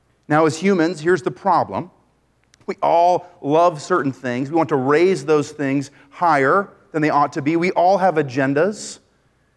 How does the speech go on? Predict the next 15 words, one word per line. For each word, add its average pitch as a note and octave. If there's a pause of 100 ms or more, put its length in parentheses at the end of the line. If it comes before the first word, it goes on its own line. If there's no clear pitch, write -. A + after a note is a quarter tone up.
(120)
We E3+
all F#3+
think F#3+
we E3
know D3+
what's C3+
best. B2+ (800)
And D3+
so F#3+
the E3
only G#3+
thing G#3
we G3
can F3
do A#2+